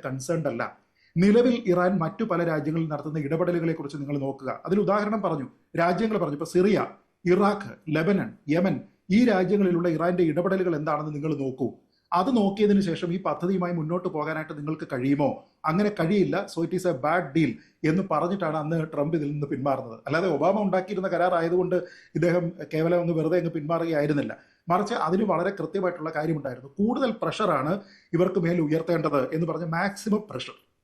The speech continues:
ഈ വാക്ക് തന്നെയാണ് ഉപയോഗിച്ചത്. മാക്സിമം പ്രഷർ എന്നുള്ള ഒരു കാര്യമാണ് നമ്മളിവിടെ എക്സേർട്ട് ചെയ്യേണ്ടത്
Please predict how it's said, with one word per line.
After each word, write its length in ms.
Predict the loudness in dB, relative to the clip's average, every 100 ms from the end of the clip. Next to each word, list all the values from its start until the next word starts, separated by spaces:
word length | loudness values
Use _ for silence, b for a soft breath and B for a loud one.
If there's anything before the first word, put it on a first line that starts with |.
| -2
ഈ 100 | 4
വാക്ക് 360 | 4 4 0 0
തന്നെയാണ് 240 | 0 0
ഉപയോഗിച്ചത്. 600 | 2 2 0 -4 -16 _ _ -2
മാക്സിമം 580 | 0 -2 -2 0 0 0
പ്രഷർ 320 | -4 -2 -2 -2
എന്നുള്ള 260 | -2 0
ഒരു 140 | 0 2
കാര്യമാണ് 380 | 0 0 0
നമ്മളിവിടെ 340 | -2 0 2 4
എക്സേർട്ട് 380 | 2 2 2 2
ചെയ്യേണ്ടത് 340 | -2 0 -2